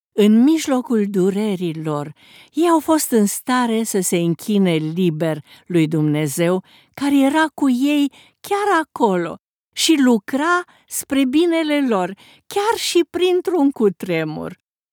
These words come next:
Sunt sigură că sunt persoane care ne ascultă și se simt legate într-un fel sau altul.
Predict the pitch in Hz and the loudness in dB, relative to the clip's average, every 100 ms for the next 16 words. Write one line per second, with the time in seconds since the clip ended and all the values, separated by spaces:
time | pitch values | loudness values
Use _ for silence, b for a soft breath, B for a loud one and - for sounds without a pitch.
0 | _ _ _ _ - - 330 269 - - | _ _ _ _ -10 0 4 4 2 -2
1 | 202 170 165 160 160 165 - 190 202 233 | -2 -2 -2 -2 -2 -4 -2 -2 0 2
2 | 247 226 214 175 180 - 180 170 160 160 | 2 2 0 -2 -2 -2 0 0 0 -2
3 | 160 165 156 151 147 - - 170 170 170 | -4 -2 -2 -2 -4 -8 -8 -4 -2 -2
4 | - 214 208 b b b b b b - | -4 -8 -8 b b b b b b -4
5 | 339 - 277 254 277 254 226 190 175 165 | -2 0 0 2 2 2 2 2 0 0
6 | 185 190 175 180 165 170 160 160 170 165 | 0 0 -2 -2 0 0 -2 -2 -2 0
7 | 156 156 165 160 160 - 147 151 151 151 | -2 -2 -2 -2 -2 -4 -4 -4 -4 -4
8 | 147 139 151 180 | -4 -6 -10 -10